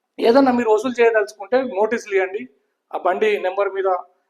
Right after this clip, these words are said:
మీరు ఏదన్నా నోటీసులు ఇచ్చి కోర్టు ద్వారానే అమౌంట్ అనేది తీసుకోవాలి తప్ప ఇష్టం వచ్చినట్టు చేయదని చెప్పి మనకు హైకోర్టు ధర్మాసనం స్పష్టమైనటువంటి తీర్పునిచ్చింది. దాని మీద ఒకసారి, ఆ,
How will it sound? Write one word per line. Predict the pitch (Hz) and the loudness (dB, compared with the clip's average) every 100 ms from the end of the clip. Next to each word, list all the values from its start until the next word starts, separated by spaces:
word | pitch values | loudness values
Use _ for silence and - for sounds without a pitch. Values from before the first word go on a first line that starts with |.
| _ 190 | _ -4
మీరు | 180 | 0
ఏదన్నా | 175 175 170 | 0 -2 -2
నోటీసులు | 170 190 196 190 185 | -2 -2 -2 -4 -8
ఇచ్చి | - 277 277 _ _ _ - | -6 -10 -10 _ _ _ 4
కోర్టు | 254 269 | 6 6
ద్వారానే | 247 233 220 226 | 4 6 4 2
అమౌంట్ | 208 196 214 202 | -2 -2 -4 -4
అనేది | 196 208 196 190 _ _ _ _ - | -4 -6 -6 -6 _ _ _ _ -8
తీసుకోవాలి | 214 214 214 190 | -8 0 2 4
తప్ప | 180 - 226 214 214 | 2 2 2 2 -2
ఇష్టం | 175 208 | -8 -6
వచ్చినట్టు | 196 196 190 185 - | -6 -4 -6 -6 -4
చేయదని | 175 165 165 | -2 -2 -4
చెప్పి | 160 - 208 185 190 - _ _ | -6 -6 -6 -6 -10 -18 _ _
మనకు | 165 160 165 | -4 -2 -2
హైకోర్టు | 175 180 208 190 | -2 0 0 0
ధర్మాసనం | 160 165 214 208 202 196 - _ _ - | 0 2 0 -2 -4 -12 -14 _ _ -20
స్పష్టమైనటువంటి | - 220 220 240 220 214 208 202 202 190 - _ - | 0 2 2 0 2 0 -2 -6 -4 -6 -8 _ -6
తీర్పునిచ్చింది. | 214 226 220 208 214 220 277 277 _ - | -4 -4 -6 -6 -8 -8 -8 -10 _ -2
దాని | 165 | -2
మీద | 175 | 2
ఒకసారి, | 185 185 175 190 196 - _ _ _ - | 0 0 0 0 0 -2 _ _ _ -4
ఆ, | 156 151 151 | -2 0 -2